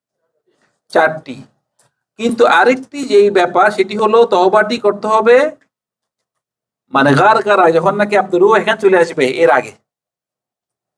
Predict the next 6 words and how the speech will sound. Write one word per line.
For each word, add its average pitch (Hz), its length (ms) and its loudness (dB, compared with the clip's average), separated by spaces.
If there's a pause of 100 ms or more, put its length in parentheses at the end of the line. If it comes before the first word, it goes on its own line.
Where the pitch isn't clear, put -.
(720)
আবার 202 440 2
আরেকটি 202 440 -2
হলো 240 260 4 (1400)
যে 156 180 2 (1040)
আপনার, 139 560 2 (1400)
আহ, 127 400 2